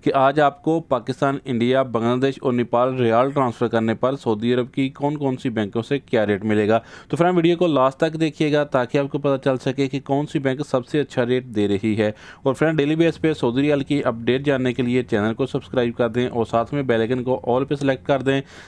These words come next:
ताकि हर नई आने वाली वीडियो सबसे पहले आपको मिले। और फ्रेंड, साथ ही साथ हमारी हौसला अफजाई के लिए वीडियो को लाइक भी कर दें। तो चलिए चलते हैं फ्रेंड वीडियो की जानब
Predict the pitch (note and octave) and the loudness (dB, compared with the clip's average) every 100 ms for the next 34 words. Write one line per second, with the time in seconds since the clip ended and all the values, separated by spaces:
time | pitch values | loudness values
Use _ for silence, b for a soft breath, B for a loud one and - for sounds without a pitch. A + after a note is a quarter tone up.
0 | - B2+ B2+ B2+ C#3 D3+ D#3 D3+ C#3+ C3 | -4 -2 -2 -2 0 0 2 2 2 2
1 | C3 A#2+ B2 C3+ A2+ - A#2 A#2 A2+ C#3+ | 2 2 0 0 -2 -2 -2 0 2 0
2 | - - G#2+ - A2 G#2 G#2+ A#2 A2+ D3 | -2 -2 -2 -2 -2 0 0 0 0 -2
3 | D3 D3 B2+ C#3+ D3+ C#3 - A2+ C3 D3 | 0 0 0 0 -2 -2 -2 -2 0 0
4 | - B2+ B2 B2 A#2 B2 B2+ A2 G#2+ A2 | 0 -2 0 -2 0 0 0 0 0 0
5 | C3 C3+ A#2+ G2+ F#2 G#2+ G#2+ G#2+ G2 A2 | 0 0 0 0 0 -2 0 0 0 -2
6 | B B B - C#3 C#3+ D#3+ D#3 D#3 D#3 | B B B -2 2 2 2 2 2 0
7 | D#3 D#3 C3+ C3 D#3 D#3 C#3 C3 C3+ | 0 0 0 0 2 2 2 4 2